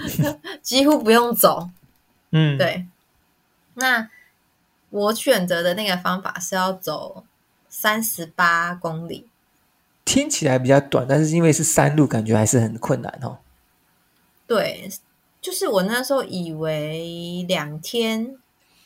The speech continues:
Speaker 1: 两天绰绰有-，
Speaker 2: <laughs>
Speaker 1: 两天绰绰有余，因为我在西班牙其实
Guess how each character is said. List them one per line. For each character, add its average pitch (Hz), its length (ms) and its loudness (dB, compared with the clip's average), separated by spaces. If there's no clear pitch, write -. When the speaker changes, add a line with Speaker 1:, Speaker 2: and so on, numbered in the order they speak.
Speaker 1:
两 180 220 8
天 - 180 6
绰 220 200 -4
绰 220 180 -6
有-， 170 320 -6
Speaker 2:
<laughs> - 20 -18
Speaker 1:
两 170 280 2
天 233 240 0
绰 240 160 2
绰 233 180 0
有 147 140 -4
余， 151 60 -10
因 175 80 -6
为 285 240 0
我 175 100 0
在 233 200 -2
西 240 180 -8
班 226 180 -2
牙 180 160 -4
其 175 180 -8
实 175 320 -8